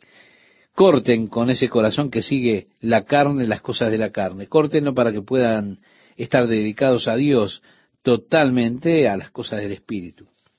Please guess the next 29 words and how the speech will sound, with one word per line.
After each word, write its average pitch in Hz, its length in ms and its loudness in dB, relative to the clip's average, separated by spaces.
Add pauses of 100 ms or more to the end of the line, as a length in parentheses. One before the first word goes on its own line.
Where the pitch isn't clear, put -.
(840)
"Anunciad 151 480 6
en 147 80 6
Judá 156 280 4
y 165 60 6
proclamad 135 500 2
en 135 60 2
Jerusalén 139 580 2
y 147 140 -2
decid, 120 460 2 (720)
tocad 165 440 4
trompeta 143 540 4
en 131 80 2
la 120 140 2
tierra, 160 480 4
pregonad, 131 560 2
juntaos 131 600 0
y 120 80 0
decid, 131 340 -2 (580)
reuníos 147 1040 4 (400)
y 147 240 2
entrémonos 160 600 2
en 131 100 2
las 123 120 2
ciudades 139 320 2
fortificadas. 110 880 -6 (500)
Alzad 139 500 4
bandera 139 420 4
en 113 120 2
Sión, 90 540 -6